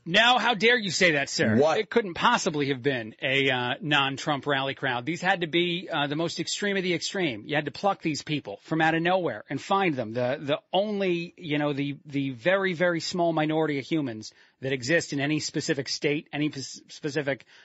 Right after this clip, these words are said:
Speaker 1: uh, battleground area that support Trump. There's no way you could have tried harder, uh, to make it at least more independents. That was the sentiment. That was the idea. Uh, Jake Tapper is shooting that down. Here it continues.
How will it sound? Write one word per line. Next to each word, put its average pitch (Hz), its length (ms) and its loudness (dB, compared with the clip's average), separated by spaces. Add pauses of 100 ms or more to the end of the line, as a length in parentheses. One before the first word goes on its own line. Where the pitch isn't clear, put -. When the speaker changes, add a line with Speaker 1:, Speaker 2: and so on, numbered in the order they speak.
(120)
Speaker 1:
uh, 120 60 -6
battleground 143 640 0
area 127 460 -2 (240)
that 139 100 -6
support 175 360 -2
Trump. 147 180 0
There's 160 180 0
no 277 180 4
way 180 340 2
you 147 100 -6
could 175 140 2
have 151 100 -2
tried 170 260 4
harder, 151 420 2 (300)
uh, 135 80 -2
to 139 60 0
make 156 180 0
it 151 80 0
at 160 80 -6
least 147 220 -4
more 147 160 0
independents. 131 640 -4 (220)
That 220 180 0
was 214 160 -2
the 190 80 -2
sentiment. 165 460 -2
That 156 160 0
was 170 140 -4
the 165 120 0
idea. 127 460 -2
Uh, 139 80 -6
Jake 139 240 -4
Tapper 143 300 -2
is 131 60 -4
shooting 147 260 -4
that 151 160 -4
down. 104 340 -12 (220)
Here 151 160 -2
it 156 80 -10
continues. 135 500 -10